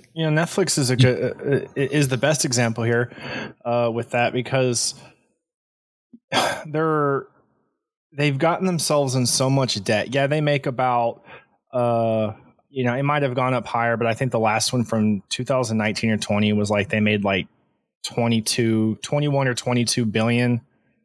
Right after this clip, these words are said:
Speaker 1: uh, for the year, but they're in about fifteen million dollars of debt.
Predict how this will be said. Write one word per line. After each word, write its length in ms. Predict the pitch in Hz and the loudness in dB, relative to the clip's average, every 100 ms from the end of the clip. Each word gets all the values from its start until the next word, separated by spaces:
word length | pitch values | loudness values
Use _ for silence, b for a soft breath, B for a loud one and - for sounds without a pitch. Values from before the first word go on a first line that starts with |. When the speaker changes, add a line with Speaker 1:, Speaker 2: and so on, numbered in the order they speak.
| _ _ _ _ | _ _ _ _
Speaker 1:
uh, 440 | 110 110 107 101 90 - _ _ _ _ _ _ - | -2 0 0 -2 -4 -10 _ _ _ _ _ _ -4
for 120 | 123 | -2
the 80 | 107 | 0
year, 440 | 117 143 160 160 b b b b _ | 0 0 -2 -4 b b b b _
but 200 | 139 120 | -4 -2
they're 220 | 151 185 | -2 0
in 320 | 143 156 175 | 0 0 0
about 580 | 147 117 104 123 139 - | -2 -4 -2 0 0 -2
fifteen 540 | - 139 120 - 127 113 | -2 -2 -2 0 2 2
million 320 | 117 117 107 | 2 2 2
dollars 380 | 110 107 98 - | 2 0 0 -4
of 100 | - | -2
debt. 320 | 220 113 | 0 0